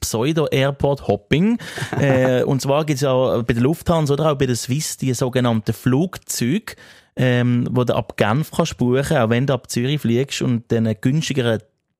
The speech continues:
Speaker 1: Preis bekommst ab Genf Bahnhof, obwohl du dann gar nicht in Genf einsteigst. Äh,
Speaker 2: Ja.
Speaker 1: das ist, äh, vor ein paar Monaten in den Medien auf und ab gegangen in der Schweiz. Also da kannst du auch ein paar Franken sparen, wenn du sagst, «Oh, Mailand ist mir schon zu mühsam.»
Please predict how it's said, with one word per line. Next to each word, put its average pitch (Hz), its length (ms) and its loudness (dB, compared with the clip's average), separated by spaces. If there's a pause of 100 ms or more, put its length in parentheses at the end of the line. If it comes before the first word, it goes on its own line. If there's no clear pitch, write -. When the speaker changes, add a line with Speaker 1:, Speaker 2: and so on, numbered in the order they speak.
Speaker 1:
Preis 131 300 0
bekommst 151 300 -2
ab 117 160 -2
Genf 127 360 0 (440)
Bahnhof, 165 720 0 (120)
obwohl 123 320 0
du 135 40 -2
dann 117 180 0
gar 104 180 2
nicht 104 180 -2
in 104 120 -2
Genf 95 280 -2
einsteigst. - 600 -6
Äh, 117 140 -4
Speaker 2:
Ja. 113 160 -8
Speaker 1:
das 113 180 -2
ist, 127 180 -2
äh, 117 200 0
vor 117 180 0
ein 110 60 -2
paar 127 200 2
Monaten 143 240 0
in 131 80 0
den 120 100 2
Medien 139 380 0
auf 170 220 -2
und 135 120 0
ab - 200 -2
gegangen 139 260 2
in 143 120 0
der 143 60 0
Schweiz. 131 320 -2
Also 113 260 0 (400)
da 143 180 2
kannst 165 180 0
du - 100 -4
auch 131 180 2
ein 123 100 0
paar 104 200 2
Franken 101 440 0
sparen, 123 500 0
wenn 123 160 2
du 120 80 0
sagst, 120 400 0
«Oh, 117 220 2
Mailand 101 420 0
ist 98 100 -2
mir 95 100 -2
schon 95 140 -4
zu - 120 -8
mühsam.» 95 400 -4